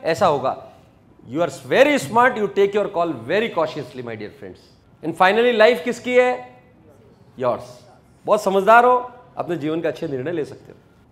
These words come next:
तो सुनने का मन विकसित होगा। कौन सा दोस्त पसंद आता है, जो सलाह देता है वो या सुनता है वो?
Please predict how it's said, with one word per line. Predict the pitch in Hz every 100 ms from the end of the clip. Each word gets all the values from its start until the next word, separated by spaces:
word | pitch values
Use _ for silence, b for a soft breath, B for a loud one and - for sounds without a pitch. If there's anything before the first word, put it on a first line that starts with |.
| -
तो |
सुनने | 160 165 156 160 165
का | 170 202 202 214 226
मन | 151 131 165
विकसित | 220 175 143 - - 208 - 135
होगा। | 123 120 143 120 - - _ _ _
कौन | 180 214
सा | 226
दोस्त | 220 226 226 208
पसंद | 190 196
आता | 185 185
है, | 175
जो | 170
सलाह | - 175 208
देता | 202 214
है | 214
वो | 202 208
या | 202
सुनता | - - 160 170
है | 165
वो? | 165